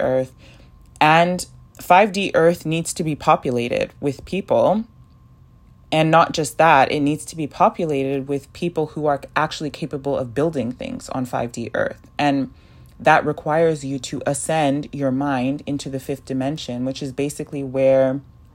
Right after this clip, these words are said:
you are simultaneously, you know, oscillating between your three D ego and your higher self, and you kind of are allowing your spirit to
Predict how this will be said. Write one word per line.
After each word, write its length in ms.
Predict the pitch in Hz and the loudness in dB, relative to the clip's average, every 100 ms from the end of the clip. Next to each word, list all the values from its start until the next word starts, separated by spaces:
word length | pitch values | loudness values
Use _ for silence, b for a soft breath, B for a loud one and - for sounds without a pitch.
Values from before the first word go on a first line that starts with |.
| - - _ - - - - | -20 -20 _ -20 -20 -14 -4
you 180 | 165 | 0
are 140 | - 151 | 2 2
simultaneously, 1300 | 165 151 156 147 156 156 156 147 - 143 139 139 135 B B B B - | 4 2 2 -4 -4 -4 -2 -4 -4 -4 -2 -4 -8 B B B B -14
you 140 | 156 156 | -4 0
know, 160 | 147 - | 0 2
oscillating 760 | 151 165 170 151 147 139 139 | 2 2 0 0 0 0 -2
between 720 | 139 135 - 143 139 139 139 - b b b b - - | -4 -6 -4 0 0 0 -4 -8 b b b b -20 -12
your 640 | 139 151 147 143 135 - - | -2 4 6 6 6 0 -16
three 320 | - - 175 175 | -20 -6 -4 -2
D 100 | 160 | -2
ego 600 | - 151 147 143 139 - | -2 0 4 6 6 2
and 440 | 139 139 135 139 - | -2 0 0 -4 -4
your 200 | 143 135 | -4 -2
higher 400 | - 147 147 143 | 2 2 2 -2
self, 520 | - 131 123 127 - - | -2 0 0 -2 -8 -4
and 200 | 139 135 | -4 -4
you 120 | 139 | -8
kind 320 | - 151 147 | -6 -2 -2
of 120 | 139 - | 0 0
are 160 | 135 135 | 2 2
allowing 500 | 139 131 135 143 139 | 2 2 2 0 -2
your 140 | 135 | -4
spirit 680 | - - 170 165 139 - - | -8 -4 -2 0 0 -2 -12
to 500 | - - 147 139 139 | -10 -4 -2 0 -2